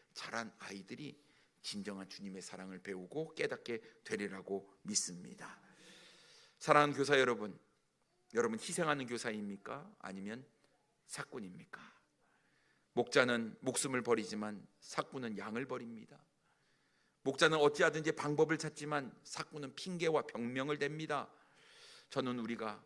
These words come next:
어느 순간에서도 주님 사랑하는 마음, 또 나에게 맡겨진 영혼들을 사랑하는 마음으로 내 삶을 전폭적으로 내어드리는 희생을 통해서 내가 맡긴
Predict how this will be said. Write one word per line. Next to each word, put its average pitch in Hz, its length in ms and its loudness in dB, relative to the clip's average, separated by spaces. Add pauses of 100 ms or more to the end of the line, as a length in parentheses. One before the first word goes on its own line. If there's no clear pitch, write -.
(320)
어느 135 220 4
순간에서도 131 800 -4 (580)
주님 110 260 -4
사랑하는 117 420 -4
마음, 131 400 -4 (560)
또 104 220 -4
나에게 104 280 -4
맡겨진 113 560 -8 (240)
영혼들을 107 460 -2
사랑하는 117 460 -6
마음으로 92 520 -8 (380)
내 101 100 -2
삶을 104 520 -4 (220)
전폭적으로 151 920 2 (140)
내어드리는 110 580 4 (240)
희생을 196 360 4
통해서 101 580 -6 (640)
내가 107 180 2
맡긴 101 400 -6